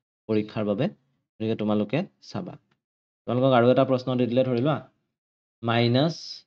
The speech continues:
ছিক্স আৰু মাইনাছ এইট, কোনটো ডাঙৰ,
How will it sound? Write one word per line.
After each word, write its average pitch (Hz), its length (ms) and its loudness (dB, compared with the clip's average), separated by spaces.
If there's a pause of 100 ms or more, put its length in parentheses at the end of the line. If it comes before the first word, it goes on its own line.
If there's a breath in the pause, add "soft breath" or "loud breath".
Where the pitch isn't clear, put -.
(320)
ছিক্স - 280 2 (260)
আৰু 113 260 -2 (280)
মাইনাছ 110 380 -2 (120)
এইট, 107 220 -4 (680)
কোনটো 151 320 4 (280)
ডাঙৰ, 113 340 2